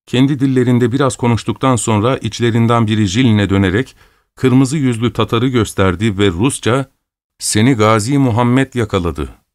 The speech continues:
ve Abdülmurad'a verdi. Şimdi senin efendin Abdülmurad'tır," dedi. Abdülmurad, kara yağız Tatar'dı.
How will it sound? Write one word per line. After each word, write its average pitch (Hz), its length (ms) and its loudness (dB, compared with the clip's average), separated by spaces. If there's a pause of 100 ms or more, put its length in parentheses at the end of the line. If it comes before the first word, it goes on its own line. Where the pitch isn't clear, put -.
(160)
ve 113 220 0
Abdülmurad'a 110 840 0
verdi. 78 440 -4 (300)
Şimdi 151 380 -2
senin 123 320 2
efendin 117 640 0 (400)
Abdülmurad'tır," 107 1000 -2 (480)
dedi. 73 280 -8 (680)
Abdülmurad, 156 640 2 (480)
kara 123 260 2
yağız 95 320 0
Tatar'dı. 80 600 -4